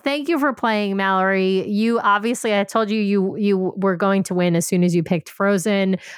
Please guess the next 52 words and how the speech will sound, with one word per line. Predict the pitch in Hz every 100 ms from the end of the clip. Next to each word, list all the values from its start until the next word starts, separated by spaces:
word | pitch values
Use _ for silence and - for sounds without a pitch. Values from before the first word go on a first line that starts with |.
| - -
Um, | 175 170
and | 214 202
then | 202
you | 208
got | 196 190
bonus | 202 202 196 -
points | 208 185
for | - 190
coming | - 185 185
up | 180 175
with | 180
the | 175
best | 170 170 -
idea | 180 170 180 175
for | 170 180 170 160 180
favorite | 190 170 170 165
bar. | 202 190 190 185
So | 185 - 180 175 170
yeah, | 196 240 160
you, | 165 190 180 185
you, | 196 202 220
you | 208
didn't | 185 277 302
just | 247 -
win, | 196 240 226 196
you, | 185
like, | 180 170
knocked | 190 175 -
it | 202
out | 185
of | 165
the | 160
park. | - 220 214 196 - - - -
No | 202
judgment | 185 202 180 160 180 170
on | 175 175
anything | 156 185 185 - 180 175
that | 151
you | 170
picked. | - 190 180 - - - - -
And, | 226 220 208 -
uh, | 226
you | 226
know | 233
what? |
I'm | 226
gonna | 214 208
give | 208
you | 208 196 -
extra | 233 - -
bonus | 180 175 160 -
points | - 170 165 160